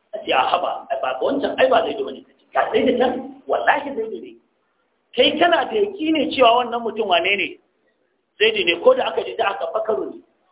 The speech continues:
ba zaidu bane. To wannan i, i, i, lagawul yamini kenan. Kun gane ko, ko ka ce al yaminu lagu, ko ka ce lagu yamini, yadda ka kira shi malamai kan kira shi a haka. Mun gane jama'a da kyau.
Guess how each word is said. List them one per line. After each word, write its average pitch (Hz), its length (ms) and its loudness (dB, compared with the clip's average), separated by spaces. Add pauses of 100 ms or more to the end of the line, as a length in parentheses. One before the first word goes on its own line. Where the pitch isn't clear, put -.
(100)
ba 151 140 0
zaidu 202 240 4
bane. 156 220 -2 (1040)
To 160 60 -2
wannan 185 560 -2 (100)
i, 160 80 -16
i, 175 480 -2
i, - 20 -2
lagawul 196 380 2
yamini 160 440 -6
kenan. 113 220 -10 (580)
Kun 151 100 -6
gane 175 340 -2
ko, 185 140 -2 (340)
ko 226 120 6
ka 220 160 4
ce 202 120 2
al 165 260 2
yaminu 185 560 0 (120)
lagu, - 460 0 (880)
ko 208 100 4
ka - 200 -2
ce 190 140 2 (120)
lagu 220 420 0
yamini, 151 540 -10
yadda 180 180 0
ka 151 160 -8
kira 156 240 0
shi - 80 -8
malamai 127 380 -6
kan 123 160 -16
kira 127 220 -2
shi 120 100 -10
a 110 80 -8
haka. 113 200 -12 (840)
Mun 160 120 -2
gane 170 320 0
jama'a 147 320 -6
da - 80 -12
kyau. - 160 -20